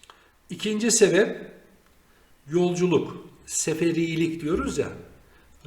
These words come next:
Ramazan ayında yaklaşık doksan kilometre mesafeye yolculuğa çıkan kimse oruç tutmayabilir.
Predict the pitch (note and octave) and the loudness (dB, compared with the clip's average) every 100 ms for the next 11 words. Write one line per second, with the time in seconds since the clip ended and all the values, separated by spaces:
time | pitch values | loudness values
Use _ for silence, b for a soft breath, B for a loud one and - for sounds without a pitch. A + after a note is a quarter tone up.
0 | C#3+ F3 G3 F#3 A#3+ A3+ F#3 E3+ D#3 C3 | -2 0 2 2 0 0 0 0 0 0
1 | B2+ C3 - - - - C#3 F3+ F3+ G3 | 0 -2 -10 -18 -20 -10 -4 -2 -2 -2
2 | F#3 G#3+ G#3+ - F3 F3+ - G3+ G3+ G3 | -2 -4 -6 -8 -4 -4 -2 -2 -2 -6
3 | F#3 F3 E3 D#3+ D#3+ F3+ E3+ D#3 D#3+ D3+ | -4 -4 -2 -2 -2 -4 -4 -4 -2 -2
4 | C#3+ D#3 E3+ D#3+ D#3 D3+ D3 D3+ E3 E3 | -2 -2 -2 0 -2 -4 -4 -2 -2 -2
5 | - - D#3+ E3+ E3 - C#3 B2+ B2 B2+ | -6 -8 -6 -6 -8 -10 -8 -4 -2 -4
6 | - B B B B _ E3+ F3+ F#3 - | -8 B B B B _ -2 -2 -2 -8
7 | - G3 G3 D3+ C#3+ C#3+ A2+ F#2 - - | -8 -8 -8 -4 -2 -2 -4 -10 -14 -20